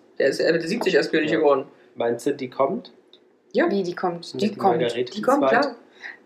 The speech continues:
Speaker 1: Klar.
Speaker 3: Denke ich auch. Aber kommen alle Repräsentatoren aus allen Ländern oder nur Verwandte?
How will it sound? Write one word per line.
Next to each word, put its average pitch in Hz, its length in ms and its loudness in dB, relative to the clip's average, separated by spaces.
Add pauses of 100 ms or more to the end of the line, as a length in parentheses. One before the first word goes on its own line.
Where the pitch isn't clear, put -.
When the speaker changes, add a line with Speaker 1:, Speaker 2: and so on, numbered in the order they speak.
(600)
Speaker 1:
Klar. 277 200 -2 (760)
Speaker 3:
Denke 190 140 -6
ich 196 100 0
auch. - 100 2
Aber 202 220 6 (880)
kommen 214 360 0 (720)
alle 247 300 4
Repräsentatoren 220 920 0
aus - 160 -2
allen 196 220 0
Ländern 180 500 -2
oder 247 280 4 (600)
nur 214 800 4 (260)
Verwandte? 170 680 -2